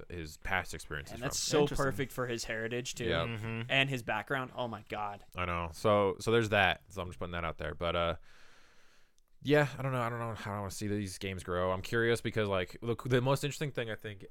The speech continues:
Speaker 1: out of Unity for me was the fa-, the fake Abstergo game console startup
Speaker 2: <laughs>
Speaker 1: that you do when you start the game.
Speaker 2: That was so meta.
Speaker 1: It is,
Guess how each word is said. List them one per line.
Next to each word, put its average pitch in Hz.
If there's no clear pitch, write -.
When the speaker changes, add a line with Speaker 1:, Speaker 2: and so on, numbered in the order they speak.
Speaker 1:
out 101
of 98
Unity 92
for 98
me 95
was 92
the 92
fa-, 107
the 101
fake -
Abstergo 104
game 98
console 110
startup 117
Speaker 2:
<laughs> 139
Speaker 1:
that 98
you 98
do 101
when 101
you 95
start 92
the 95
game. 92
Speaker 2:
That 160
was 165
so 120
meta. 113
Speaker 1:
It 160
is, 123